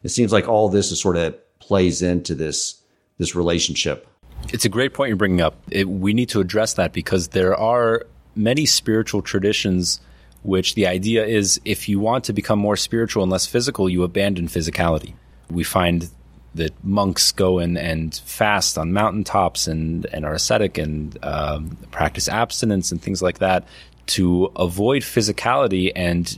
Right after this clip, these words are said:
Speaker 2: really truly identify with their spiritual nature.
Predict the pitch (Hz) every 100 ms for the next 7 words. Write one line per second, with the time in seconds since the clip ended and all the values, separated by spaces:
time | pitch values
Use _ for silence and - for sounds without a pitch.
0 | - 92 101 101 95 - - 107 95 85
1 | 87 90 87 - 85 82 - 82 - 82
2 | 78 - 76 76 67 -